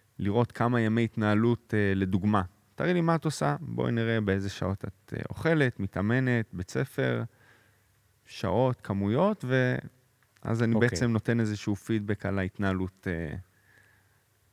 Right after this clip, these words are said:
Speaker 2: ואחרי שנתת לה את העצות, איך אתה יודע אם היא עומדת בהם?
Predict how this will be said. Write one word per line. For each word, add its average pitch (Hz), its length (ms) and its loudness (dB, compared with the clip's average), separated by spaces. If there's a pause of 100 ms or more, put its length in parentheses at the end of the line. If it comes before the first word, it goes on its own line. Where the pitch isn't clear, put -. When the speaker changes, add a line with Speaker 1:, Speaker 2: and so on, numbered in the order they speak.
(180)
Speaker 2:
ואחרי 113 440 4
שנתת 120 420 0
לה 113 220 2
את 104 160 -4
העצות, 98 960 -2
איך 127 140 -4
אתה 131 120 -2
יודע 120 360 2
אם 113 160 -2
היא 104 640 -4
עומדת 110 460 0
בהם? 110 260 -4